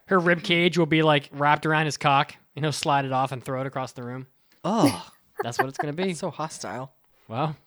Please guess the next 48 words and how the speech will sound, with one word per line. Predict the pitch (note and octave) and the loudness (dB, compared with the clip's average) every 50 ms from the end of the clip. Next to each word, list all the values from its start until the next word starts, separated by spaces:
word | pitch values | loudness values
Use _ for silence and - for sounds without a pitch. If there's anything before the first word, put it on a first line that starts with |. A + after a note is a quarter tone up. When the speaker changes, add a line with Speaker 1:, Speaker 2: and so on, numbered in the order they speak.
| _ - | _ -8
Speaker 1:
what | D3+ | -6
do | E3+ | -6
you | D#3+ - | -6 -6
think | - - D#3+ E3+ - | -6 -8 -10 -10 -10
this | - D3 C3 | -10 -12 -10
is | C3+ B2 | -10 -10
about? | B2+ A#2+ C#3 C3+ B2 A#2+ | -8 -6 -6 -6 -6 -8
It's | - - | -10 -12
hentai. | C3+ C#3 - - - - - _ _ _ _ _ _ _ _ _ _ _ _ _ _ _ _ _ - | -12 -12 -12 -14 -18 -20 -20 _ _ _ _ _ _ _ _ _ _ _ _ _ _ _ _ _ -12
Speaker 2:
Y-, | G3+ G3 - - | -10 -8 -8 -8
y-, | A3 | -4
they, | G3 F#3+ G3+ | -2 0 0
hey, | G#3+ - D#4+ B3+ D#3 | 0 2 2 2 2
it | B2+ C3+ C#3+ E3 - | 0 0 -2 -2 -2
could | - A3 F#3 | 0 -2 0
be | G3+ G3 F#3 F3+ - - - - - | 2 2 2 2 0 -4 -16 -16 -12
loving | D3+ D3+ C#3+ D3+ D3 C#3+ F3 E3 E3+ F3+ F#3 _ - | -2 4 6 6 6 6 4 2 0 -2 -8 _ -4
hentai. | - D#3 D#3 - E3+ E3 F3+ G3+ | -4 -2 -2 0 -2 -2 0 2
Speaker 1:
You're | F#3+ A3 | 2 4
no | G#3+ A3+ A#3+ A#3+ | 6 8 8 8
one | A3+ G#3 F3+ | 8 8 6
until | D#3 D#3 - E3+ E3+ | 4 2 2 4 4
you've | D#3+ D3+ | 2 2
seen | - F3 E3 D#3 | 0 0 0 -2
a | D3 | -2
girl | C#3+ D3+ E3 E3 D#3+ | 0 2 2 2 2
get | D3+ C#3 C3+ B2 A#2+ B2+ | 0 -2 -6 -8 -6 -4
raped | C#3 C#3+ D3 - | -4 -4 -4 -4
by | - A#2+ A#2+ | -8 -8 -8
sixteen | - - C3 - - C#3+ C#3 B2+ A#2 | -6 -8 -8 -8 -6 -6 -6 -6 -6
monsters | A#2 A#2 A#2+ A#2 - A2+ G#2 A2 | -6 -6 -8 -8 -10 -10 -10 -10
with, | G#2+ A2 A#2+ | -10 -10 -10
with | A2+ - | -10 -8
giant | - A#2 G#2+ G#2 F#2+ | -8 -10 -10 -10 -12
dicks. | G#2 G2 - - - - - _ _ _ _ _ _ _ - | -14 -16 -16 -16 -18 -20 -20 _ _ _ _ _ _ _ -10
Speaker 2:
Yeah, | B2+ A#2 A2 A2 G#2+ - _ _ _ _ | -8 -6 -6 -6 -8 -12 _ _ _ _
we've | - B2 A#2 | -8 -2 2
Speaker 1:
That's | A#2+ | 4
Speaker 2:
all, | A#2+ A#2 A#2 A2+ | 4 4 4 2
we've | A#2 A2+ A#2 | 0 0 0
all | A2+ A2+ | 0 -2
seen | - - A#2 A2 | -4 -6 -10 -10
that. | G#2+ G#2 G#2+ - | -10 -12 -12 -12
Speaker 1:
That's | - - - | -12 -10 -8
what | G2+ G#2 | -8 -8
hentai | G2+ G2 - F2 C#2 C#2 | -8 -10 -10 -12 -12 -12
is. | E2+ - - _ - | -14 -16 -18 _ -18
Okay. | - - - | -16 -16 -18